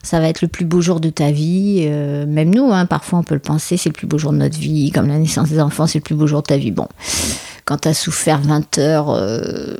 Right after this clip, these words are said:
en dilatation, euh, bon, euh, je sais pas si c'est le plus beau jour de ta vie quand même.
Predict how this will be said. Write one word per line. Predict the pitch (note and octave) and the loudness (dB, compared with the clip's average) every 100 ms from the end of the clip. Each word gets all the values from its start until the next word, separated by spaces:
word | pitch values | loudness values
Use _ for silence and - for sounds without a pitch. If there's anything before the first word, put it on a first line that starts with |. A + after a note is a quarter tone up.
| - _ - | -14 _ -6
en | C#3 | -4
dilatation, | C#3+ D3+ D#3 D#3+ - D#3+ - - D3+ D3+ D#3 D3+ | -2 0 0 0 0 0 0 -2 0 2 2 2
euh, | C3+ C3+ | 2 0
bon, | C#3+ C3 A#2+ - | 0 0 0 -2
euh, | E2 E2 - - F3 - | -4 -6 -8 -10 -10 -4
je | - | -4
sais | - | -2
pas | F#3+ | -4
si | - | -2
c'est | G3 | -2
le | |
plus | - F#3 | -2 0
beau | F3+ | 2
jour | F#3 | 0
de | - | 0
ta | E3+ | -2
vie | D3 | 0
quand | - | 0
même. | B2+ C3+ | 0 0